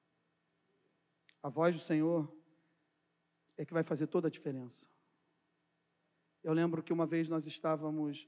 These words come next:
a trabalho, eu e um colega, na cidade de Itajaí, lá em Santa Catarina. Um parente que morava lá. Passamos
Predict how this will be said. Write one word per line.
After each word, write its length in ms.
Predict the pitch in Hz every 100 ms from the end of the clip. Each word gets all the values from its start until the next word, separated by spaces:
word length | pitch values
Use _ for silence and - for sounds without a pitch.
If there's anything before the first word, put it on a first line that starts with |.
| -
a 80 | 160
trabalho, 640 | 175 156 156 160 156 151
eu 200 | 165 185
e 20 |
um 80 | 175
colega, 560 | 165 151 143 147 156 165 - _ _ _ _ _ _ _ _ _
na 160 | 151 151
cidade 400 | 165 160 156 143
de 80 |
Itajaí, 600 | 160 165 160 156 151 143 - - _ _ _ _ _ _ _ _ 160
lá 80 |
em 40 | 196
Santa 220 | 202 175
Catarina. 480 | 165 156 143 120 127 _ _ _ _ _ _ _
Um 100 | 135
parente 680 | 160 151 147 151 - 143 135 _ _ _ _ _ _
que 60 | -
morava 380 | 156 147 139 143
lá. 360 | 147 170 180 185 _ _ _ _ _ _ _ _ -
Passamos 760 | 156 - 175 165 180 175 -